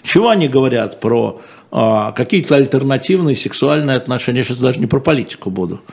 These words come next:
А чего они показывают вот в фильмах вот это? А чего Тарковский показывал в фильмах,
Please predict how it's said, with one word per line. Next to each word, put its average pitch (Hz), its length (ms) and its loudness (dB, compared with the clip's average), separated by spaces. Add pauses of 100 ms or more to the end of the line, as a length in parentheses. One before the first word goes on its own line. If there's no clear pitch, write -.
(800)
А - 140 2
чего 202 280 4
они 175 180 4
показывают 147 800 2
вот 131 180 0
в 107 60 -8
фильмах 160 480 2
вот 127 220 -2
это? 101 420 -2 (1500)
А 120 140 4
чего 175 300 6
Тарковский 180 640 4
показывал 151 640 2
в 147 40 -12
фильмах, 147 580 -2